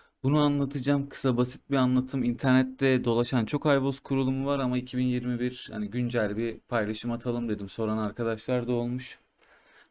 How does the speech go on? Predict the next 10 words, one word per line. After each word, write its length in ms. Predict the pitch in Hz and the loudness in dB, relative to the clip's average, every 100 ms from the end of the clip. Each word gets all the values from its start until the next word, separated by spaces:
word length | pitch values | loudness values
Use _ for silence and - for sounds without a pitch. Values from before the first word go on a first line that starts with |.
| - | -4
Videoya 260 | 131 131 | 2 2
başlamadan 520 | 123 123 135 117 110 104 | 4 0 0 -2 0 -4
önce 180 | 107 | -4
kanala 500 | 120 120 113 110 104 - _ _ _ _ - _ - | -6 -4 -2 0 -2 -4 _ _ _ _ -20 _ -2
abone 320 | 123 120 120 | 0 0 -2
olursanız 520 | 110 107 - 113 123 | -2 -4 -6 -4 -6
sevinirim 680 | - - 131 123 110 104 101 | -8 0 4 4 2 0 -2
diyelim. 340 | 98 107 123 127 - _ - | 0 0 0 -4 -10 _ -14
Şimdi 280 | - 139 127 | -4 0 2
öncelikle 760 | 135 143 143 139 131 143 143 | 2 2 0 -2 -2 0 0